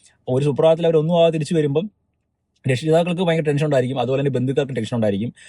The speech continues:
നിങ്ങളുടെ കയ്യിൽ നിന്ന് പൈസ ഒന്നും മേടിച്ചിട്ടല്ല അവർ കാനഡയിലേക്ക് പഠിക്കാൻ വന്നത്, അല്ലെങ്കിൽ ഇപ്പൊ യു കെയിലേക്ക് പഠിക്കാൻ പോയിട്ടുള്ളതെങ്കിൽ ദയവായിട്ട് അവരുടെ അടുത്ത് പോയിട്ട് ഇങ്ങനെ അവരെ വിഷമിപ്പിക്കാതിരിക്കുക.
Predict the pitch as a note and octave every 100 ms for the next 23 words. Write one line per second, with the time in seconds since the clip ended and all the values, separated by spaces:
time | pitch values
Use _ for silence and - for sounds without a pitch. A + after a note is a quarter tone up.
0 | - - A#2+ D3 F3+ F3 F3+ D#3+ D#3 G3+
1 | F#3 F3+ D#3+ D3+ D#3 D3+ C#3 C#3+ D#3+ C#3
2 | C3 C#3 C3+ B2+ C3+ C#3 A#2+ A#2+ C3+ A2+
3 | A2 G#2 A#2 A#2+ A#2 A2+ A2 B2 A#2+ A#2
4 | A2+ A#2+ A2+ A2+ A2+ A#2+ A2 G#2+ B2+ A2
5 | A2+ A#2 C#3 D3+ B2 B2 B2+ B2+ A#2 A2
6 | A#2 A#2 A2 G#2 A#2+ B2+ B2+ G#2+ G2 G#2+